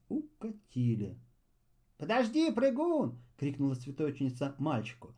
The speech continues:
«Иди-ка сюда, расскажи, расскажи, что ты знаешь». Два кучера сошли с козел и, путаясь в своих капотах с пятью пелеринками, подошли к цветочницам.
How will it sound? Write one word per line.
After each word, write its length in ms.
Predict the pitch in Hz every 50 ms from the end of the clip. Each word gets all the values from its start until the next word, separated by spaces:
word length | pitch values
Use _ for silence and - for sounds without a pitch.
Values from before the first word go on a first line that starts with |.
| _ _ - -
«Иди-ка 360 | 320 370 349 330 285 294 - 170
сюда, 480 | - - 165 143 151 131 120 120 - - - - - - -
расскажи, 680 | 170 185 196 - - 269 269 247 240 214 185 - - - -
расскажи, 480 | - 233 233 - - 349 277 226 208
что 220 | 170 - 320 320 -
ты 120 | 190 185
знаешь». 480 | 160 175 180 147 127 120 117 120 - - - - - -
Два 200 | 87 107 117 120
кучера 460 | - - 202 208 - 190 185 175 180 - _ _ _ _
сошли 460 | - - - - - 262 277 240 - - _ -
с 120 | - -
козел 480 | - - 113 135 160 151 160 165 143 - - _ _ -
и, 80 | 131 123
путаясь 440 | 123 180 175 - 151 135 123 - - -
в 60 | -
своих 300 | - 139 139 131 123 -
капотах 500 | 123 120 120 - 156 - 139 123 - -
с 60 | -
пятью 440 | - - 120 120 - 131 135 120 123 - - -
пелеринками, 800 | - 113 104 95 90 101 120 196 226 214 208 196 175 175 180 180 - _ -
подошли 380 | - 202 214 214 - - 196 262
к 100 | 254 -
цветочницам. 840 | - 233 214 - 110 107 104 - - 101 98 - - 101 90 -